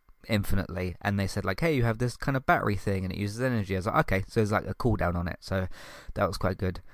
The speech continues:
So almost, like, every question I've had or every sort of thing so far has been answered pretty good, and the story is kinda nice and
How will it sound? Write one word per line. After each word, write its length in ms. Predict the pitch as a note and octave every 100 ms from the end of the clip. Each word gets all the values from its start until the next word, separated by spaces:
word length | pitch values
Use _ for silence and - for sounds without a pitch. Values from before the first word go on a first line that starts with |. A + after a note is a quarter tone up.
| -
So 300 | - C3 B2
almost, 420 | - F3 G3 E3+
like, 200 | D3 B2
every 400 | G2 A#2+ A#2+ A#2
question 480 | A2 A#2+ G#2+ - A2
I've 180 | G#2 G2
had 300 | G2+ G2+ G2
or 160 | G2 G#2
every 220 | G2+ G2
sort 260 | - G2
of 60 | -
thing 320 | G#2 G#2 A2 - - - _ _ - - -
so 240 | - G#2+
far 220 | G#2 A#2+ B2
has 100 | A2+
been 160 | G#2
answered 460 | F#2+ G#2 G#2+ F#2+ - - - - -
pretty 280 | G#2 F#2+
good, 320 | F#2 F#2+ F#2 -
and 280 | A2+ A#2 B2+
the 60 | D#3+
story 280 | - G#3 F#3
is 80 |
kinda 200 | - E3+
nice 280 | D3 C#3+ C#3+
and 180 | C#3 C3+